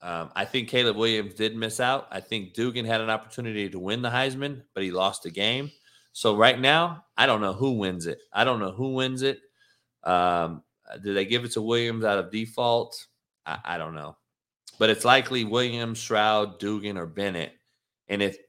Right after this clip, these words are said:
if Bennett wins it, even though the votes are going in here soon, they're gonna be released today, I believe. Um, the actual finalist of the Heisman is gonna be released today.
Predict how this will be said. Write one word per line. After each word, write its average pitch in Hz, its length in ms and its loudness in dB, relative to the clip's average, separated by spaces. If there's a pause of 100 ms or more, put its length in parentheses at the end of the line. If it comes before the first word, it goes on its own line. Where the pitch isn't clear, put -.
(160)
if - 240 -10
Bennett 127 340 4
wins 104 400 -4
it, 107 200 -2
even 151 220 -2
though 143 80 4
the 113 100 -2
votes 117 300 4
are 110 60 -4
going 104 300 -2
in 104 140 -2
here 98 240 -4
soon, 90 540 -6 (460)
they're 90 120 -4
gonna 107 160 2
be 95 120 0
released 92 520 0
today, 92 400 2
I 82 160 0
believe. 80 580 -8 (100)
Um, 82 460 -2 (340)
the 85 60 -4
actual 87 520 0 (100)
finalist 90 560 -2
of 78 120 -4
the 82 80 -8
Heisman 87 380 -6
is 82 80 -10
gonna 85 220 -8
be 82 120 -6
released 87 480 -8
today. 85 580 -2